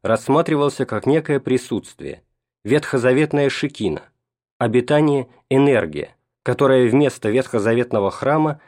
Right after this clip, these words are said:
вселилась в человека Иисуса из Назарета, видимо, в момент его крещения в Иордане. В этом аспекте учения Павла Самосадского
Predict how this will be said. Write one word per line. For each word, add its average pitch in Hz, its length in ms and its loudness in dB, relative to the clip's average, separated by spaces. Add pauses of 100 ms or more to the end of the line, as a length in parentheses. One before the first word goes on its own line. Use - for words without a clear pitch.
(120)
вселилась 123 540 0
в - 60 -20
человека 123 580 0
Иисуса 120 640 -4
из 117 180 0
Назарета, 123 680 0 (440)
видимо, 151 520 0 (180)
в 101 80 -4
момент 123 400 4
его 117 240 0
крещения 117 640 0
в 98 80 -2
Иордане. 98 600 -4 (1300)
В 113 140 2
этом 151 280 2
аспекте - 720 -4
учения 127 500 2
Павла 120 360 0
Самосадского 139 880 -4